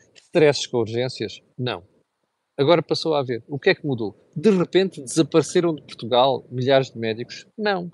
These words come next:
É verdade que há médicos que continuam a emigrar, assim como há enfermeiros, como há profissionais, nomeadamente especializados, de outras áreas da economia. A questão não é essa. A questão é a incompetência na gestão dos hospitais públicos.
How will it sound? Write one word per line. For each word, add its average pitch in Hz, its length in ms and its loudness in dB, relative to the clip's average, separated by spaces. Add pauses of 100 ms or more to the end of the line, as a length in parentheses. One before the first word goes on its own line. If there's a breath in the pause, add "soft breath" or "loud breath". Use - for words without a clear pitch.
(200 soft breath)
É 190 80 4
verdade 131 360 2
que - 100 -4
há 98 40 0
médicos 127 260 -2
que - 60 -10
continuam 117 300 -6
a 131 40 -2
emigrar, 139 360 4
assim 113 180 -4
como 110 240 -2
há 110 80 -2
enfermeiros, 135 480 -2
como 120 240 -4
há 139 60 2
profissionais, 127 500 -4
nomeadamente 117 460 -4
especializados, 113 600 -2 (260 soft breath)
de 131 80 -2
outras 127 240 2
áreas 127 200 4
da 110 60 -2
economia. 92 400 -8 (260 soft breath)
A 151 60 -6
questão - 200 -6
não 160 140 -4
é 131 80 -2
essa. 120 180 -8 (640)
A 147 60 -4
questão 160 340 -4
é 147 60 -2
a 143 40 0
incompetência 131 920 -4
na 123 160 -4
gestão 107 600 -8 (200)
dos 120 160 -4
hospitais 135 480 -4
públicos. 127 480 -4